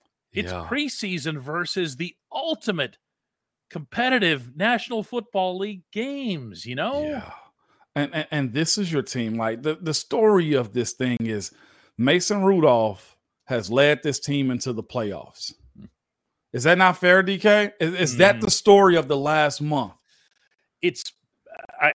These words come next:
Speaker 1: I hate to do that and then leave Najee Harris out.
Speaker 2: I know.
Speaker 1: Okay, especially
Speaker 2: I
Speaker 1: since I was critical of Najee at different points over the season.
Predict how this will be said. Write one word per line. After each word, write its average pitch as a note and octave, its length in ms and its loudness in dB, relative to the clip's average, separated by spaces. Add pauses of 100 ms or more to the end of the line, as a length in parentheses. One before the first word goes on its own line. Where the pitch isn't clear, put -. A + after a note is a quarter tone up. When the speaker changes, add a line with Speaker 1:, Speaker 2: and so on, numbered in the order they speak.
Speaker 1:
I D3 100 4
hate D#3+ 260 -2
to E3 80 -6
do D#3 200 -4
that D3 180 4
and C3+ 100 -4
then C3+ 160 -4
leave C3 180 -2
Najee A2+ 400 -2
Harris G#2 360 -6
out. F2 140 -4
Speaker 2:
I B3 240 6
know. C#3 720 4
Speaker 1:
Okay, E3 100 4
especially G3 220 2
Speaker 2:
I F3+ 40 0
Speaker 1:
since E3+ 240 -4
I D3 140 6
was B2+ 140 -2
critical C#3+ 480 -4
of A2 100 -8
Najee A#2 460 -4
at G#2 80 -10
different A2+ 320 -8
points A2+ 340 -12
over G#2 220 -6
the F#2+ 100 -12
season. G2+ 460 -12